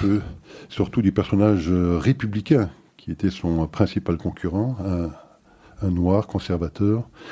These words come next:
qui a fait l'objet de beaucoup de critiques racistes de la part, euh, des démocrates. Et puis nous parlerons après de l'Allemagne, hein.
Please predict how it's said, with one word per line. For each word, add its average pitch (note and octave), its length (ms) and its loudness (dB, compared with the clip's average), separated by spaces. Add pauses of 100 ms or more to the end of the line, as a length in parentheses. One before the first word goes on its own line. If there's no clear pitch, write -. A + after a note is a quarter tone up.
(200)
qui - 80 -8
a E2 40 -6
fait E2+ 120 -6
l'objet E2 320 -2
de E2 220 -6
beaucoup E2+ 260 -6
de E2+ 120 -4
critiques - 640 -8 (180)
racistes G#2 640 -4
de E2+ 160 -6
la E2 100 -8
part, F2 380 -2
euh, E2+ 80 -2
des D#2 100 -4
démocrates. - 480 -10 (1600)
Et A#2+ 80 0
puis - 140 -2
nous A#2+ 120 6
parlerons G#2 380 4
après F#2+ 220 -2
de F2+ 80 0
l'Allemagne, F2 460 0 (200)
hein. G#2+ 160 -4